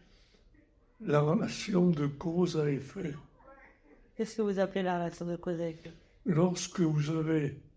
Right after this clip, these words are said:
Speaker 1: un événement, c'est un effet,
Speaker 2: Mhm.
Speaker 1: et cherchez à savoir pourquoi.
Speaker 2: C'est très sage, ça. C'est
Speaker 1: Peut-être, c'est la curiosité
Speaker 2: C'est ça.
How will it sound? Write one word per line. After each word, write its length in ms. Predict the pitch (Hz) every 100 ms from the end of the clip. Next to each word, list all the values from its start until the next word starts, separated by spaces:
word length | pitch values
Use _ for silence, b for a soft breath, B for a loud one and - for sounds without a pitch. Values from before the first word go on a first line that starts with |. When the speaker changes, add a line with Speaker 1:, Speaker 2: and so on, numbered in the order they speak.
| -
Speaker 1:
un 220 | 185 135 170
événement, 560 | 165 165 151 147 156 147 - - _ _ - - - - - - -
c'est 400 | - 240 233 220
un 160 | 135 131
effet, 640 | 143 147 - 165 202 208 - -
Speaker 2:
Mhm. 480 | 208 185 208 226 - - _ _ _ _ _ _ _ _
Speaker 1:
et 80 | 185
cherchez 520 | - 180 151 - -
à 100 | 214
savoir 560 | 147 - 202 165 175 - -
pourquoi. 520 | 196 - - 151 127 - - _ _ _ _ _ _ _ _ _ _ _ _ _ _
Speaker 2:
C'est 120 | - 220
très 120 | 226
sage, 300 | 226 330 190
ça. 340 | - 180 175 - -
C'est 260 | - 170 160 -
Speaker 1:
Peut-être, 560 | 208 - - 123 208 -
c'est 240 | - - 139
la 180 | 131
curiosité 1040 | 123 147 143 135 139 123 143 151 214 226 226 -
Speaker 2:
C'est 120 | 254
ça. 220 | 214 185